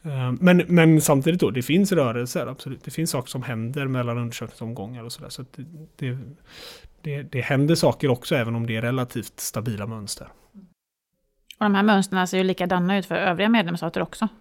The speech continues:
Speaker 2: Alltså det
Speaker 1: Mm.
Speaker 2: finns geografiska kluster av länder som samarbetar. Mm.
Speaker 1: Ja, absolut.
Speaker 2: Jo, men vi pratade lite grann innan också om det här med eurosamarbetet, att det ibland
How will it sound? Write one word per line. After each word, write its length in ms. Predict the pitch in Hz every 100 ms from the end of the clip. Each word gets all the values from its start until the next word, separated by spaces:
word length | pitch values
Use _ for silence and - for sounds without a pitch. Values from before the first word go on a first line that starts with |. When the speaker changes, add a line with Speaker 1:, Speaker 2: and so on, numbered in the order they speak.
| _
Speaker 2:
Alltså 260 | - 175 180
det 60 | 165
Speaker 1:
Mm. 120 | 135
Speaker 2:
finns 200 | 160 185
geografiska 720 | 175 180 170 170 - 165 175 _ _ _
kluster 480 | - 180 - - 190
av 180 | 170 175
länder 280 | 165 160 -
som 220 | - - _ _ _ _ - -
samarbetar. 580 | 180 180 160 175 - 175 _ 196
Mm. 120 | 190
Speaker 1:
Ja, 200 | 170 143 139 _ 180
absolut. 280 | - - - - - _ _ _ _ _ _ _ -
Speaker 2:
Jo, 180 | 262 339
men 300 | 285 262 254
vi 260 | 262 254
pratade 380 | 254 285 - 226
lite 180 | 220 220
grann 200 | 208 196
innan 220 | 202 185
också 200 | 190 -
om 80 | 170
det 60 | 180
här 120 | 165
med 160 | 160 -
eurosamarbetet, 1500 | 220 175 151 - 165 135 - - 170 160 185 311 - - -
att 140 | 165 -
det 200 | 180 -
ibland 680 | 185 185 185 160 160 160